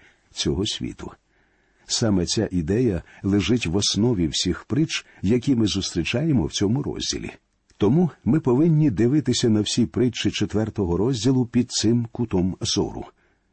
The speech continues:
Я думаю, що нам дуже важливо звернути на це увагу. Другий вірш. «І багато навчав він їх притчами, і в науці своїй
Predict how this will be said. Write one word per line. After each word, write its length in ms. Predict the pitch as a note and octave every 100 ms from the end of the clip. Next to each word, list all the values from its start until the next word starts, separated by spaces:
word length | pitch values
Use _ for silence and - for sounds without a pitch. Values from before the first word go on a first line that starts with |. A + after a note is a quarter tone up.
| _ -
Я 180 | G#2+ C3+
думаю, 440 | C#3+ A#2 D2 C#2+ - -
що 260 | - -
нам 280 | A#2 C#3+ C3+ -
дуже 340 | G2+ D3+ C3
важливо 580 | C3 B2+ F2+ D3 F#2+ E2 -
звернути 800 | - F2+ F#2 E2+ D3 - D3 -
на 180 | A2+ B2+
це 220 | - D#2+
увагу. 520 | - A2+ G2+ - - - _ _ _ _ _
Другий 340 | G2 B2+ G#2+ D2
вірш. 380 | B1 - - - _ _ _ _ _ _ -
«І 100 | C3
багато 640 | A2 A2 B2+ A#2 B2 A2+ -
навчав 720 | A2 A#2 F#2+ - C3 C3+ G#2+
він 180 | G2+ F2+
їх 280 | G2+ -
притчами, 720 | - - C#3+ - - - B1+ - _ _ _ _ _
і 80 | C#3
в 120 | F#2
науці 440 | F#2+ E2+ E3 - C#3
своїй 500 | - A#2 G#2 G2+